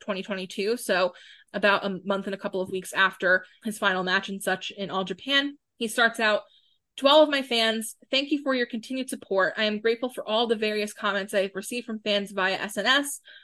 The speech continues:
Although it's late, I would like to finally speak on the matter that on December fifth, I mentioned I would formally announce at a later date. In truth,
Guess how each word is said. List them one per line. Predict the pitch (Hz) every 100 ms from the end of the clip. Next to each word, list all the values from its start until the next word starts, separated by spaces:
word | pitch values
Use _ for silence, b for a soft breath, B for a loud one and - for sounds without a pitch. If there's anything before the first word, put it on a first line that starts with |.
| -
Although | 233 285
it's | 294 294
late, | 233
I | 226 214
would | 214
like | 220 220
to | 220
finally | 233 220 233
speak | 233 214 202
on | 208
the | 202
matter | 196 196 202
that | 202 196
on | 196
December | 196 233 240
fifth, | - 196 196
I | 196
mentioned | 196 196 202 208
I | - 202
would | 196 196
formally | - 208 214 214
announce | 190 190 202 -
at | 196
a |
later | 185 170
date. | 185 233 202 - _ B B B B -
In | 254
truth, | - 302 294 -